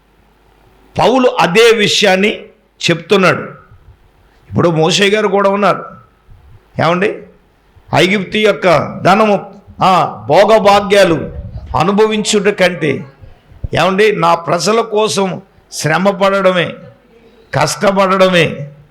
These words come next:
నాకు ఇష్టం అని చెప్పాడు కదా. నిజం చెప్తున్నాను వినండి, యేసుక్రీస్తు ప్రభు ఈ లోకానికి ఆయన తండ్రితో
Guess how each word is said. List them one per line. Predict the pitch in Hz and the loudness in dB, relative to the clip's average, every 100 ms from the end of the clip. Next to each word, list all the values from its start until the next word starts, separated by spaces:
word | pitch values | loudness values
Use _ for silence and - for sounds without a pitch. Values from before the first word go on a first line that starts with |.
| _ _ _ - | _ _ _ -2
నాకు | 143 165 165 | 2 2 0
ఇష్టం | 139 131 - 208 220 | -2 -2 -2 -2 -2
అని | 208 | 0
చెప్పాడు | 202 202 196 | -2 0 0
కదా. | 180 165 - - - - | 0 0 -2 -8 -14 -4
నిజం | 143 208 214 | -2 0 -2
చెప్తున్నాను | 202 214 196 185 | -2 -2 -2 0
వినండి, | 185 185 160 165 - - _ _ - _ - _ - - 123 | 0 -2 -2 -8 -18 -20 _ _ -20 _ -20 _ -20 -10 -4
యేసుక్రీస్తు | 156 156 214 208 208 - 220 | -2 0 0 0 -4 -2 -4
ప్రభు | 185 190 190 208 190 | 0 -2 0 -2 2
ఈ | |
లోకానికి | 175 175 190 185 170 208 220 139 - | 2 2 0 -2 -4 -4 -2 -4 -4
ఆయన | 156 180 170 135 - - - - 151 | -2 0 0 -2 -6 -16 -8 -4 0
తండ్రితో | 202 240 262 262 | 2 2 2 2